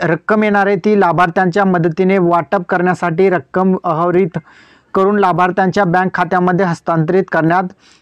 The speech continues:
येणार आहे. सदर निधी ही अनाव-, अनावश्यकरित्या या ठिकाणी जी आहे, या ठिकाणी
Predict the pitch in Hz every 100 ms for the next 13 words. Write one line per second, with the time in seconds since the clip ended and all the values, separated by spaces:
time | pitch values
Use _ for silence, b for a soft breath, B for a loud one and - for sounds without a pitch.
0 | - 165 170 160 - 151 170 175 185 190
1 | 185 220 - B B 165 180 185 185 -
2 | 170 180 185 196 214 202 180 175 190 185
3 | 170 175 185 190 170 196 165 175 175 160
4 | 165 170 190